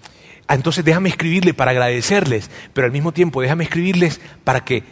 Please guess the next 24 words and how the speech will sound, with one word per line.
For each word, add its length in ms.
para 140
que 100
se 100
mantengan 380
en 80
ese 160
comportamiento 840
y 100
tengan 320
cuidado 340
de 60
algunas 280
cosas 260
que 120
pueden 240
desviarlos". 520
¿Sí 160
ves? 220
De 140
eso 160
se 120
trata 220
esta 160
carta. 360